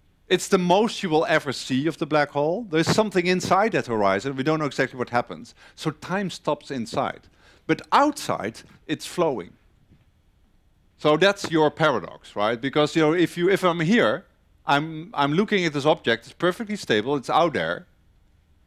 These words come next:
The moment I cross the horizon, then certainly time is flowing in the other direction and it's, it stops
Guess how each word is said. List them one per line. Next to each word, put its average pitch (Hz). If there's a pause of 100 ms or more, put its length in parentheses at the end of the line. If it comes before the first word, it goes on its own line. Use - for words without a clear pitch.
(140)
The 190
moment 202
I 156
cross -
the 170
horizon, 143 (760)
then 165
certainly 170
time 165
is 123
flowing 139
in 127
the 123
other 117
direction 107
and 113
it's, -
it -
stops -